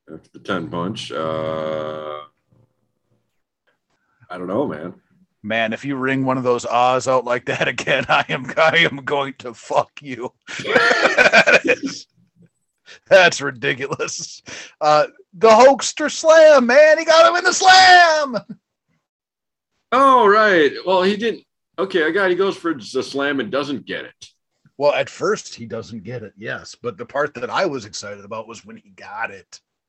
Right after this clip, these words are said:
Speaker 1: Okay, so he, he did get it.
Speaker 2: Yeah, he got it.
Speaker 1: And
Speaker 2: And then what happened?
Speaker 1: Well, Captain Insano was putting the beat down to the Hulkster.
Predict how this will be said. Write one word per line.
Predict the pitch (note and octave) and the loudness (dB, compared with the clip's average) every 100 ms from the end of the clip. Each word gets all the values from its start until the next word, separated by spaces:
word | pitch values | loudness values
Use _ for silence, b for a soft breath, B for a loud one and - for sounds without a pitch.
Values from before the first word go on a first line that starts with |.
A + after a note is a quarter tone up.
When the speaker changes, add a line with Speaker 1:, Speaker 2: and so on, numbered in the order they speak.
| _ B2+ | _ -6
Speaker 1:
Okay, | D#3+ C3 A2 G#2+ | -4 0 0 -2
so | G#2+ C#3+ | -2 0
he, | C3+ C#3+ F#3+ F#3 | 2 0 0 -2
he | G3 | -2
did | E3 F3 C#3+ | 0 0 0
get | A#2+ A2 | -2 -2
it. | A#2+ - _ _ _ _ _ | -6 -12 _ _ _ _ _
Speaker 2:
Yeah, | - A#3+ C#4 | -2 0 0
he | A3 | -2
got | A3 C#4+ C#4+ | -2 -2 -6
it. | - - _ _ _ _ _ _ _ _ _ _ _ _ _ _ _ - _ _ _ _ _ _ _ _ _ _ _ - | -10 -20 _ _ _ _ _ _ _ _ _ _ _ _ _ _ _ -20 _ _ _ _ _ _ _ _ _ _ _ -14
Speaker 1:
And | F#2+ F#2+ | -6 0
Speaker 2:
And | F#3 | 2
then | D#4+ | 4
what | A#3+ | 4
happened? | D#3 C#3+ - B2 E2+ - _ _ _ _ _ _ _ | 4 2 0 -4 -6 -18 _ _ _ _ _ _ _
Speaker 1:
Well, | G#2+ A2+ A2 | -4 -4 -2
Captain | E3 F3+ F#3 C3+ | 0 0 -2 -4
Insano | A2+ - D3 D#3 A#2+ G2 | -4 -6 -4 -2 -4 -4
was | G2 | -6
putting | - C3 G2+ | -6 -8 -8
the | |
beat | - A#2 A#2+ | -8 -8 -6
down | G#2+ G2 F#2 | -6 -6 -6
to | |
the | E2+ | -8
Hulkster. | F2 G2 - D#2 C#2+ D#2 | -8 -8 -10 -16 -16 -16